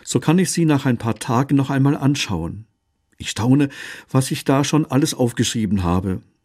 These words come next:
Der Fremde in der Fußgängerzone, der mich anlacht, dass mich jemand gefragt hat,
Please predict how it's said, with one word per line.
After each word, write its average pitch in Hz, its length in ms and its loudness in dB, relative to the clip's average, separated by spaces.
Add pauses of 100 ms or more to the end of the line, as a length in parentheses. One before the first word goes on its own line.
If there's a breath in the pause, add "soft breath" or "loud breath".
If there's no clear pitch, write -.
(500 loud breath)
Der 104 80 2
Fremde 175 340 2
in 127 80 0
der 113 100 2
Fußgängerzone, 151 920 0
der 123 140 0
mich 104 200 -2
anlacht, 123 540 0 (540 soft breath)
dass - 180 2
mich 147 160 2
jemand 160 320 2
gefragt 135 580 -2
hat, 170 220 -4